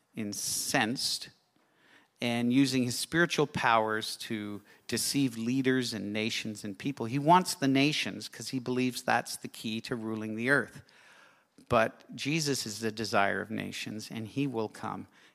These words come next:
and one day he will rule all the nations. So there's this history of the earth. There's the battle for the, for, uh, this meta battle going on for nations, but there's also individual battles.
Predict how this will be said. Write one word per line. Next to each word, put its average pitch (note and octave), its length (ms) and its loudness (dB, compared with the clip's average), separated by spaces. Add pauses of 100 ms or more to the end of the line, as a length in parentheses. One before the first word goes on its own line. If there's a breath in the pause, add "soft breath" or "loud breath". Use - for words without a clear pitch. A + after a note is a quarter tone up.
and G#2+ 160 -6
one G#2+ 220 -2
day G#2+ 160 -2
he B2 160 -2
will A2+ 220 0
rule G2+ 320 -4
all F#2+ 160 -8
the G2+ 120 -10
nations. - 560 -10 (360 loud breath)
So - 200 2
there's C#3+ 280 6
this C3 360 2 (920 soft breath)
history G#3 480 6
of D3+ 140 4
the C3+ 160 2
earth. E3+ 240 4
There's C3 240 0
the A2+ 120 -4
battle C#3+ 600 4
for C#3 240 -2
the, G#2 200 0 (360 soft breath)
for, A2 500 -4
uh, G#2+ 300 -4
this G#2+ 260 -8
meta D3+ 540 4
battle D3+ 420 6
going C3+ 320 6
on C3 220 10
for B2 160 2
nations, B2+ 520 2
but - 200 -2
there's C3 180 0
also C#3+ 420 6
individual B2+ 760 0
battles. F#2 680 -4